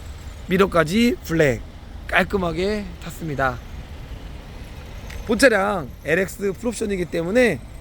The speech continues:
말이 필요 없는 차량이고요. 광택 내면 아마 깨끗할 겁니다. 현재 입고 후에 바로 지금 촬영하는 것이 있으며 전동 시트까지 들어갔고요.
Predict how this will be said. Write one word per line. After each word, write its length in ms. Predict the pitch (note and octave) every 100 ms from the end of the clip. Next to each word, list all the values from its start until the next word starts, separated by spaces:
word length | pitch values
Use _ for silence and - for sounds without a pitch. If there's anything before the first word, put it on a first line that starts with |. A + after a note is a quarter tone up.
| - - - - - -
말이 300 | - C#3+ G#3+
필요 220 | G#3+ F#3+ F3
없는 440 | D3 D3 F3+ A#3+ - - - -
차량이고요. 800 | - F#3+ G3+ G#3+ B3 F#3 D3 G3 - - - - -
광택 320 | - D#3 E3 E3
내면 240 | D#3 D3
아마 160 | C#3+ C#3
깨끗할 380 | - G3+ - -
겁니다. 400 | G#3+ D3+ C#3 - - - - - - - - -
현재 260 | A3+ G#3+ F#3
입고 380 | D#3+ - A3+ G3
후에 280 | A#3+ A3+ - - -
바로 280 | D3 D3+ D3+
지금 200 | C#3+ C#3
촬영하는 400 | F3+ F#3 F3 E3+
것이 220 | D#3 C#3+
있으며 560 | B2 - D3 C#3 G3+ C4+ - - - - -
전동 260 | D#3 D3+ F3
시트까지 420 | - - D#3+ C3+
들어갔고요. 800 | D#3 D#3 D3+ G3+ D#3+ D3 G#3+